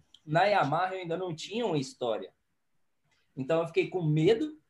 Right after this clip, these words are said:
de mandar uma proposta pra ele e,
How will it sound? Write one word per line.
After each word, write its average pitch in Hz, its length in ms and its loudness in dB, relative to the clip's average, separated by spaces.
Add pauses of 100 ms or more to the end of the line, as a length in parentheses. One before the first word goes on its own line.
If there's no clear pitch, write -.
(100)
de 165 120 -6
mandar 156 420 2
uma 285 180 -2
proposta 185 520 0
pra 160 240 -4
ele 170 380 -4 (760)
e, 214 560 -4